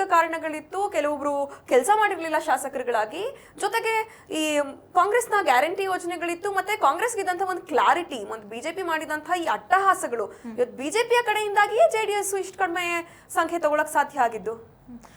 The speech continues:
Speaker 2: ಓಕೆ, ಇದೇ ಕಾರಣದಿಂದಲೇ, ಅಂದ್ರೆ, ಮುಸ್ಲಿಂ ಓಟನ್ನ ಗಳಿಸೋಕ್ ಆಗ್ಲಿಲ್ಲ ಅಂತ ಹೇಳಿ ಮೈತ್ರಿ ಮಾಡ್ಕೊಂಡ್ರು ಕುಮಾರಸ್ವಾಮಿ ಅವರು. ಇದ್ರ ಬಗ್ಗೆ ಏನ್ ಅನ್ಸುತ್ತೆ?
Speaker 1: ಹತ್ತೊಂಬತ್ತು ಕ್ಷೇತ್ರದಲ್ಲಿ ಗೆದ್ದಿರೋ ಕಡೆ ಎಲ್ಲ ಮುಸಲ್ಮಾನರು ಓಟ್ ಹಾಕಿದ್ದಾರೆ, ತಮ್ಮ ಮಗನಿಗೆ ಓಟ್ ಹಾಕಿಲ್ಲ ಅನ್ನುವಂಥದ್ದು ಅವ್ರದ್ದು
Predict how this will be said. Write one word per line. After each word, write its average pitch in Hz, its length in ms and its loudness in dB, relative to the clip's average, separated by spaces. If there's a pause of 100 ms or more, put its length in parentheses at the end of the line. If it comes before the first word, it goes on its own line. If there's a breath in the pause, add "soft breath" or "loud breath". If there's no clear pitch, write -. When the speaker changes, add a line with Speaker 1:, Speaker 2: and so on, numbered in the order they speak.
(140 loud breath)
Speaker 2:
ಓಕೆ, 320 140 0
ಇದೇ 320 300 2
ಕಾರಣದಿಂದಲೇ, 381 640 6
ಅಂದ್ರೆ, 254 300 2
ಮುಸ್ಲಿಂ 277 360 -2
ಓಟನ್ನ 277 280 2
ಗಳಿಸೋಕ್ 247 360 0
ಆಗ್ಲಿಲ್ಲ 320 400 4
ಅಂತ 294 200 0
ಹೇಳಿ 285 420 -6 (160)
ಮೈತ್ರಿ 269 300 -2
ಮಾಡ್ಕೊಂಡ್ರು 208 560 0
ಕುಮಾರಸ್ವಾಮಿ 208 640 -4
ಅವರು. 190 540 -4 (300 soft breath)
ಇದ್ರ 262 160 0
ಬಗ್ಗೆ 220 300 2
ಏನ್ 185 140 -8
ಅನ್ಸುತ್ತೆ? - 320 -20 (760 soft breath)
Speaker 1:
ಹತ್ತೊಂಬತ್ತು 302 420 0
ಕ್ಷೇತ್ರದಲ್ಲಿ 285 640 -4
ಗೆದ್ದಿರೋ 208 400 0
ಕಡೆ 294 180 2
ಎಲ್ಲ 294 320 0
ಮುಸಲ್ಮಾನರು 262 580 -4
ಓಟ್ 214 200 -4
ಹಾಕಿದ್ದಾರೆ, 208 380 -4
ತಮ್ಮ 349 320 -4
ಮಗನಿಗೆ 415 320 -2
ಓಟ್ 320 240 2
ಹಾಕಿಲ್ಲ 233 400 -4
ಅನ್ನುವಂಥದ್ದು 180 640 -8
ಅವ್ರದ್ದು 240 720 -8